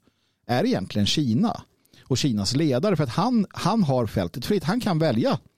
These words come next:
nu att antingen framstå som en, en, eh, han kan antingen liksom använda våld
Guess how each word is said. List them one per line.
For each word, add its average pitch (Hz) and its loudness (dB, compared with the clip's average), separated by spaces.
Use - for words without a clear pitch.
nu 113 -4
att 165 -2
antingen 202 0
framstå 139 -2
som 117 0
en, 107 0
en, 107 2
eh, 110 0
han 117 0
kan 180 -2
antingen 156 0
liksom 147 0
använda 110 2
våld 208 0